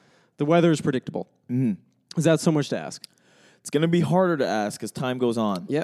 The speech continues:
Speaker 1: well, that's a whole nother topic.
Speaker 2: Yeah.
Speaker 1: <laughs> Um, but anyways, you know, lots of sports stuff.
Speaker 2: A lot of sports stuff. I mean, I think today is probably maybe more concise than others, but a lot to, to chit-chat about regardless, I
Speaker 1: Yeah,
Speaker 2: think.
Speaker 1: F one,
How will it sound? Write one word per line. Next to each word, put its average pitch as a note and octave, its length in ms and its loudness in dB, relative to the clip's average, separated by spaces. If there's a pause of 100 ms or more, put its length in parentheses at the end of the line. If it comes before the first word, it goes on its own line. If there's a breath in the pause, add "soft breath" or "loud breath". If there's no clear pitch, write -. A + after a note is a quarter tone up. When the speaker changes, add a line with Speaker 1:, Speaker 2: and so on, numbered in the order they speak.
Speaker 1:
well, D3+ 160 2
that's G3 160 0
a E3+ 40 2
whole D#3 160 2
nother A#2+ 160 -2
topic. - 440 -4
Speaker 2:
Yeah. G#3 680 0
Speaker 1:
<laughs> - 400 -10
Um, C3+ 560 0 (220)
but C#3+ 100 2
anyways, E3+ 500 2
you D3+ 60 2
know, D3 300 2 (520)
lots D3 240 0
of F#3+ 60 -2
sports D#3+ 340 0
stuff. - 560 -4 (180)
Speaker 2:
A - 40 -6
lot D#3 140 -2
of - 40 -6
sports G3+ 360 -2
stuff. F#3+ 260 -10
I F#3 80 -10
mean, D#3 140 -8
I E3 40 -8
think G#3+ 220 -12 (180)
today C#3 320 -2
is C#3 80 -4
probably B2 400 -2
maybe B2 280 -2
more A#2 180 -2
concise G#2+ 480 -6
than G2+ 140 -8
others, G#2 260 -2
but F2+ 320 -6
a - 20 -14
lot B2 240 -4
to, A2+ 140 -6
to F#2+ 220 -16
chit-chat G#2+ 360 -10
about G2 180 -8
regardless, F#2 480 -10
I - 80 -4
Speaker 1:
Yeah, - 60 -6
Speaker 2:
think. D2 220 -16
Speaker 1:
F D3 220 -6
one, F#3+ 520 2